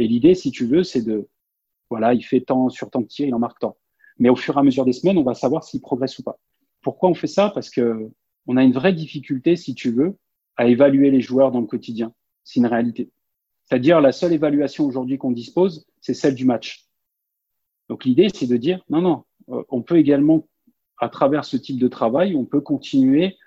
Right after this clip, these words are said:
aussi à évaluer nos joueurs, euh, aux entraînements. Alors, évidemment, c'est pas tous les jours,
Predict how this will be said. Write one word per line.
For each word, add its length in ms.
aussi 480
à 360
évaluer 400
nos 140
joueurs, 400
euh, 280
aux 160
entraînements. 460
Alors, 220
évidemment, 360
c'est 160
pas 100
tous 200
les 120
jours, 300